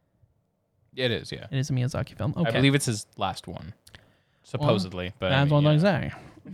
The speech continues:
Speaker 2: I don't know how old he is, but he's definitely pretty old now. And it's called The Boy and the Heron.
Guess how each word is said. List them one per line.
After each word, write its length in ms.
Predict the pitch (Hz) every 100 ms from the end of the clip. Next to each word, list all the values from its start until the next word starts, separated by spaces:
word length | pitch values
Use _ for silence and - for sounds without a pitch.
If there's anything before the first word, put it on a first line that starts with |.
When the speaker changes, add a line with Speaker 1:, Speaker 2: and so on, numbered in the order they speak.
| 165 _ - _
Speaker 2:
I 80 | 160
don't 120 | 160
know 100 | 151
how 180 | 156 143
old 180 | 170 127
he 100 | 110
is, 120 | 123
but 120 | 117
he's 120 | 135
definitely 260 | 147 - 165
pretty 180 | 170 156
old 180 | 151 78
now. 160 | 110 - _ _ _ _ _ _ _ _ _ _ _ _ _ -
And 160 | 170
it's 100 | 175
called 360 | - 190 190 165
The 80 | 156
Boy 600 | 170 196 214 220 233 -
and 140 | 190 185
the 40 |
Heron. 540 | 156 135 123 127 131